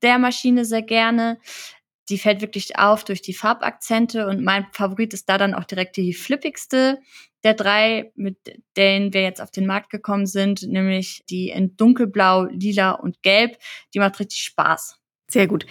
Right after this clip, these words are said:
Speaker 2: Ich fasse nochmal zusammen. Wenn man ein Problem hat, gibt's die Videoinspektion. Der To-Go-Becher passt morgens schon für die Indre drunter und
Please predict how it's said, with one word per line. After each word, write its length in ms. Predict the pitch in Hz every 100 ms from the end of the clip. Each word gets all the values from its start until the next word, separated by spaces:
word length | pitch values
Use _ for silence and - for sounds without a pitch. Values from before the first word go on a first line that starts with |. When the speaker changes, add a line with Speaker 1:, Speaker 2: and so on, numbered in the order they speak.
| -
Speaker 2:
Ich 160 | - 226
fasse 180 | 180 -
nochmal 220 | 196 175
zusammen. 460 | 185 170 - 170 175
Wenn 100 | 226
man 100 | 214
ein 120 | 208
Problem 320 | 202 190 190
hat, 120 | 170
gibt's 220 | - 170
die 140 | - 165
Videoinspektion. 840 | 185 196 180 170 165 - 170 170 - - - -
Der 120 | 180
To-Go-Becher 680 | - 185 180 180 170 165 160
passt 300 | - 170 -
morgens 360 | 165 175 180 160
schon 200 | 170 160
für 160 | 165
die 100 | 156
Indre 240 | 190 185 170
drunter 460 | 170 175 175 170 - - - -
und 340 | 196 180 -